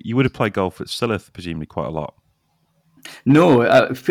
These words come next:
Speaker 2: a lot of people say that, you know, but there's actually, it's, people need to take away s-, the split between Southern S and Silloth because they're actually nowhere near each other.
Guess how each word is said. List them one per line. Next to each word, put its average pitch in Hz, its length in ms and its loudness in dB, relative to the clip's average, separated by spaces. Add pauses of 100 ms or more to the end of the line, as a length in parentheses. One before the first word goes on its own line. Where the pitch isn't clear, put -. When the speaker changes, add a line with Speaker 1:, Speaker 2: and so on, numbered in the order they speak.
Speaker 2:
a 131 100 -2
lot 175 140 0
of - 60 -4
people 165 260 -4
say 156 240 -2
that, 170 280 0
you 113 80 -2
know, 143 180 4
but 127 160 -4
there's 123 160 -8
actually, 113 720 -2 (840)
it's, - 380 -8 (840)
people 135 240 -2
need 127 200 4
to 117 100 -6
take 131 280 0
away 117 220 0
s-, - 300 -6
the 127 140 -2
split - 480 -4
between 117 300 -4
Southern 110 360 -2
S 113 280 -2
and - 80 -6
Silloth 131 360 -4
because 127 220 -8
they're 117 140 -6
actually 117 300 -4
nowhere 104 280 -2
near 117 220 -2
each - 180 -6
other. 123 260 -2